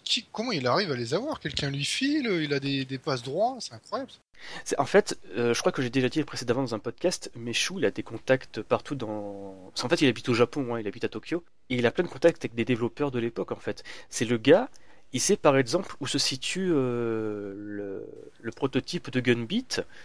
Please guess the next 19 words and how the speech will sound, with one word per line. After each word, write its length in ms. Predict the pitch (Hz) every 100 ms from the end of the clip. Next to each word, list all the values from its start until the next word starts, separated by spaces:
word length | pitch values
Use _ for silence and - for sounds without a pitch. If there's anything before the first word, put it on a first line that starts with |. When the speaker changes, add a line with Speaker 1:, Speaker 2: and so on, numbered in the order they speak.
| - -
Speaker 2:
l'un 180 | 117 131
des 680 | 127 120 117 110 107 107 104
shmup, 420 | - - 117 131 - -
non, 100 | 131
même 120 | 170
pas 100 | 175
c'est 120 | -
un 40 |
des 60 | 123
shmup, 200 | 120 123
c'est 120 | -
l'un 100 | 127
des 240 | 131 123 117
derniers 360 | 135 135 139
jeux 140 | 131 143
Kreger 380 | - 135 127 143
sur 220 | - 113
système 320 | - - 120
Naomi. 360 | 117 113 170